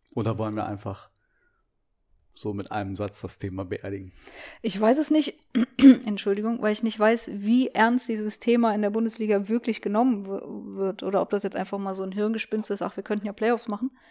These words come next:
Speaker 2: Deswegen keine Ahnung.
Speaker 1: Was hat der Thomas Kessler heute im Doppelpass gesagt?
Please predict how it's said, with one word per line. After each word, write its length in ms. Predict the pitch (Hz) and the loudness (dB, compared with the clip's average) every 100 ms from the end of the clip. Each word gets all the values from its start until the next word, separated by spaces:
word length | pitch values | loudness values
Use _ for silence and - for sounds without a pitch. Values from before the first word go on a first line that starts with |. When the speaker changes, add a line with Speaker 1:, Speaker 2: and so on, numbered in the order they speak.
| - 123 117 - _ _ _ | -20 -20 -20 -20 _ _ _
Speaker 2:
Deswegen 380 | 233 208 202 208 | -6 -4 0 0
keine 280 | 208 208 196 | 0 0 0
Ahnung. 340 | - 190 196 185 _ _ _ _ _ _ _ _ _ _ _ _ _ _ _ _ _ _ _ _ _ _ _ _ _ | 0 -2 -4 -14 _ _ _ _ _ _ _ _ _ _ _ _ _ _ _ _ _ _ _ _ _ _ _ _ _
Speaker 1:
Was 180 | 131 117 | -10 -6
hat 100 | 156 | -6
der 100 | 165 | -6
Thomas 300 | 165 165 151 | -2 -2 -2
Kessler 300 | 175 - 170 | -6 -6 -6
heute 400 | 165 160 160 - | -6 -6 -8 -8
im 320 | 139 147 143 - _ _ _ - | -8 -8 -8 -12 _ _ _ -12
Doppelpass 560 | - 147 165 160 - | -8 -6 -6 -6 -8
gesagt? 420 | 165 151 160 - | -10 -12 -14 -20